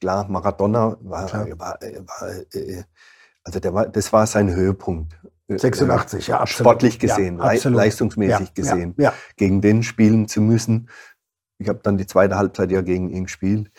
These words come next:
Speaker 1: Äh, der war auch überragend. Aber es hat noch, noch viele gute andere Zentrumstürmer gegeben, die wir heute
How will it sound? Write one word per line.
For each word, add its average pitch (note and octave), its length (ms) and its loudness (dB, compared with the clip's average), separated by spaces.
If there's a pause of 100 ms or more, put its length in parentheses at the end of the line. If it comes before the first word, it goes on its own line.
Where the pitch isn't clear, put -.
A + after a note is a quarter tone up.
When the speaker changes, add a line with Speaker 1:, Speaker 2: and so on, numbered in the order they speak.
(440)
Speaker 1:
Äh, F#2+ 160 -6 (460)
der G#2 240 -12
war F#2 200 -6 (240)
auch G#2 200 0
überragend. E2+ 500 -2
Aber F#2+ 140 -6
es - 100 -10
hat A2 200 -2
noch, A2+ 280 -4
noch G#2+ 360 -6
viele A2+ 460 -2 (140)
gute A#2+ 380 0
andere A2+ 480 -2 (540)
Zentrumstürmer A#2 840 0
gegeben, F#2 460 -6
die G2 240 0
wir G#2 220 -2
heute G#2+ 340 0